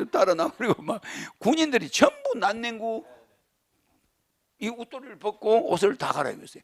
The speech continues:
어마어마하게 추운 거야. 월남은 뭐 어마어마하게 더운 여름이었거든. 그런데 공항에 딱 도착하니까 이거 기후변화. 그래서 내가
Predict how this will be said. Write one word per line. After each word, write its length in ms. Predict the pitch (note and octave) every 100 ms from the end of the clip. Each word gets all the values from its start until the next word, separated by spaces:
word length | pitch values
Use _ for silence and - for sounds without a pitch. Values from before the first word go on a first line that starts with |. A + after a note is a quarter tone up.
| - - -
어마어마하게 760 | - E3+ A3+ E4 F4 E4+ E4 E4
추운 240 | - C#4+
거야. 280 | E4+ C4+ G#3+ E3+
월남은 540 | A3+ C4 C4+ C4+ C4+ _ - D#4 D#4 A#3
뭐 180 | B3 C#4+
어마어마하게 400 | E4+ F#4+ G4+ F#4+
더운 300 | C4+ G#3+ F#3+
여름이었거든. 920 | G3 D#3+ D3+ - C#3 C3+ G3 C#3+ - - - -
그런데 540 | C#4+ E4 D#4 D4 B3
공항에 520 | - G3+ A3+ C#4 C4+ B3 -
딱 320 | C#4+ D4+ -
도착하니까 540 | - A#3+ A#3+ C4+ G#3
이거 160 | F3+ G#3
기후변화. 560 | - A#3+ D4+ F#3+ D#3 B2
그래서 160 | B3
내가 280 | B3+ A#3+ -